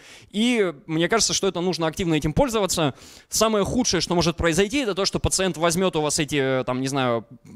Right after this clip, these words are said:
получит от вас ссылки на какие-нибудь блоги и просто никогда на них не перейдет. Но если он получит возможность знакомиться с этой информацией, и он даже начнет это делать, то в какой-то момент это, ну, в общем,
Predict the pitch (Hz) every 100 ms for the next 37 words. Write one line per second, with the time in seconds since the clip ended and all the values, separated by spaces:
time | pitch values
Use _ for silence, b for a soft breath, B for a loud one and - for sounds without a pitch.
0 | 123 175 185 185 156 151 156 - 190 185
1 | 151 135 147 160 156 147 220 262 170 220
2 | - 160 151 147 170 160 151 143 - 147
3 | 123 98 - B B 175 196 190 240 -
4 | 185 196 190 147 170 220 - 135 156 151
5 | 196 170 151 - - _ _ _ _ -
6 | - 156 185 208 196 156 156 165 160 143
7 | 190 294 330 - 180 139 B B 196 214
8 | 202 170 185 196 220 190 160 185 185 170
9 | 131 - - 254 285 208 190 202 190 190
10 | 269 269 - 202 226 202 175 151 143 -
11 | 226 180 196 170 143